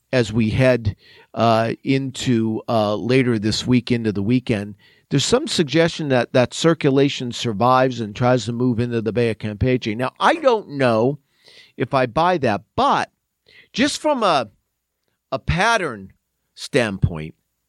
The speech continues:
that would be an area I'd be looking for. The Bay of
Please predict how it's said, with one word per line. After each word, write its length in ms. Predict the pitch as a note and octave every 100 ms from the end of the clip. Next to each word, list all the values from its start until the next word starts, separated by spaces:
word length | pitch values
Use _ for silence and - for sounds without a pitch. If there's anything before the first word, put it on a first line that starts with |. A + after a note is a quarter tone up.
| _ _ _ -
that 180 | F3+ F3
would 240 | G#3 C#4
be 160 | C4 C#4
an 120 | C#4 C4+ -
area 480 | G#3 C4 B3+ G3+ D#3+
I'd 180 | F#3+
be 140 | E3 G3+
looking 460 | F#3+ C4 - B3+
for. 320 | D#3+ C3 G#2 G2
The 120 | G#2+
Bay 360 | F2 - D#3
of 100 | G#3